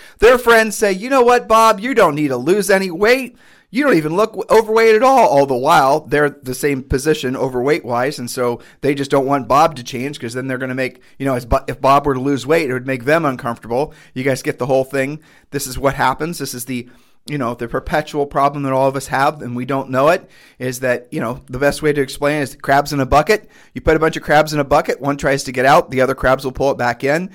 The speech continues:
Well, that same thing is gonna happen in your life as you try to improve, because people around you, for the most part, are going to, uh, basically aid your innate desire or your belief that you can become complacent. And I'm here to tell you, and again,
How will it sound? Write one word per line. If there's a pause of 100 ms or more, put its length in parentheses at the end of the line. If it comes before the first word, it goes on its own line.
(240)
Well,
that
same
thing
is
gonna
happen
in
your
life
as
you
try
to
improve, (280)
because (300)
people
around
you,
for
the
most
part, (240)
are
going
to,
uh, (160)
basically
aid
your (260)
innate
desire (160)
or
your
belief
that
you
can
become
complacent.
And
I'm
here
to
tell
you,
and
again,